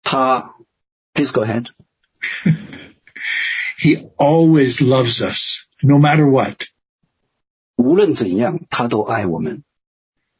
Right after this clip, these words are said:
Speaker 2: Even when we are at our worst, he is loving us at his best.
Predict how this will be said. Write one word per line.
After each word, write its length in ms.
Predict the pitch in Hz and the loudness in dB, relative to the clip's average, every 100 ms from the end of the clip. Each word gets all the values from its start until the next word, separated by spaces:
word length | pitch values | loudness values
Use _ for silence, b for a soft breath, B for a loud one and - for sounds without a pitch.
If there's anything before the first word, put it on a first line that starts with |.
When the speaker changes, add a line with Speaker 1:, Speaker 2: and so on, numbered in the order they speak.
| _ _ _ _ _ _ - | _ _ _ _ _ _ 0
Speaker 2:
Even 460 | 160 180 170 160 | 2 4 6 6
when 180 | 156 156 | 6 6
we 180 | 147 147 | 6 4
are 120 | 143 | 4
at 160 | 139 135 | 2 2
our 120 | 123 | 2
worst, 380 | 120 143 147 - - | 4 2 2 -2 -2
he 160 | 127 | 2
is 160 | 120 117 | 2 0
loving 460 | 117 139 139 139 | 0 2 4 4
us 180 | 131 131 - - - - - | 4 2 -2 -16 -12 -12 -4
at 160 | 135 | 0
his 240 | 127 113 - 110 | 2 0 -2 -2
best. 600 | 139 - - - - - | -2 -2 -2 -4 -6 -16